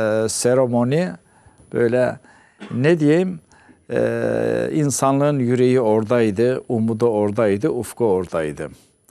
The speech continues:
Üzerinde zaman, e, geçtiği için belki yeni nesil pek hatırlamakta zorlanabilir ama, e, ben diyorum ki insanlık için bir milat oldu.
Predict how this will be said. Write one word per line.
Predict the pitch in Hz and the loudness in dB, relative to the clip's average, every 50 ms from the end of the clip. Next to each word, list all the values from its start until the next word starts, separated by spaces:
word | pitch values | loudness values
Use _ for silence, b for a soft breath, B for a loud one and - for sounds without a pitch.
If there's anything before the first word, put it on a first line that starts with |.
| b b b b b b b b b | b b b b b b b b b
Üzerinde | - 143 127 147 170 170 180 185 190 185 | -4 -2 2 2 2 4 4 2 2 2
zaman, | 165 147 151 156 170 180 185 170 143 104 92 87 101 101 - 101 | 2 2 0 2 2 2 2 0 -2 -4 -4 -6 -10 -12 -10 -8
e, | 110 110 107 110 110 110 107 113 113 | -6 -4 -2 -2 -2 -2 -2 -4 -2
geçtiği | 110 127 127 123 - - - 175 180 | 0 0 0 0 -2 -2 0 2 2
için | 175 - - - 131 120 120 | 2 0 -2 -4 -2 0 2
belki | 131 135 127 - - 131 | 2 2 0 0 -2 0
yeni | 120 120 131 143 156 147 | 2 2 2 2 2 0
nesil | 139 - - - 127 113 98 | 0 0 0 -2 -2 -2 -2
pek | 85 - 120 123 117 - | -4 -4 -6 -6 -4 -4
hatırlamakta | 123 123 - - - 120 117 113 117 113 - - 123 117 | -6 -6 -4 -4 -2 -2 0 0 0 -2 0 0 0 0
zorlanabilir | 107 98 110 110 107 107 110 110 107 101 107 104 104 107 | 0 0 -2 -2 -2 -2 -2 -2 -2 -2 -2 -4 -4 -2
ama, | 117 143 180 196 180 143 - B B B B B B B B B B _ | -2 0 0 0 -2 -4 -6 B B B B B B B B B B _
e, | - 107 107 104 104 104 101 101 101 98 107 110 107 104 101 - | -6 -4 -2 -2 -2 -2 -2 -2 -2 -4 -4 -4 -6 -6 -8 -6
ben | - 123 123 123 117 | -4 -2 -2 -2 0
diyorum | 120 143 160 151 127 123 | 2 2 2 2 0 -2
ki | 120 - 147 | -4 -4 -4
insanlık | 139 127 120 - - 120 120 135 127 - - | -2 -2 -4 -2 -2 -2 -2 -2 -4 -6 -8
için | 104 123 131 131 | -6 -4 -4 -2
bir | 131 127 | -2 -2
milat | 120 117 110 107 104 107 107 101 92 - - | 0 2 2 2 2 2 2 0 0 -4 -6
oldu. | 92 87 78 71 69 69 65 | -8 -8 -8 -8 -10 -10 -12